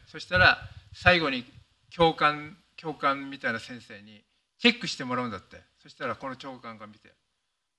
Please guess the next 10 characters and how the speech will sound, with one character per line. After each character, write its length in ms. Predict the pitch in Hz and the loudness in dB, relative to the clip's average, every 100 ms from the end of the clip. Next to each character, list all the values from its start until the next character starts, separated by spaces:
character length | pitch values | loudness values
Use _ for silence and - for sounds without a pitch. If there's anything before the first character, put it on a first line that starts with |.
| _ _ | _ _
「ま 120 | 143 | 0
だ 100 | - | 2
だ」 160 | 113 - - _ | 0 -6 -16 _
<laughs> 920 | - - - - 165 180 180 165 180 - - - - _ _ _ | -8 -2 0 0 0 2 2 -2 -6 -12 -20 -20 -20 _ _ _
「ま 100 | 160 | 4
だ 160 | 165 156 | 6 4
足 180 | - 143 | 0 -8
り 80 | 147 | -10
な 100 | |
い。 100 | 143 | -12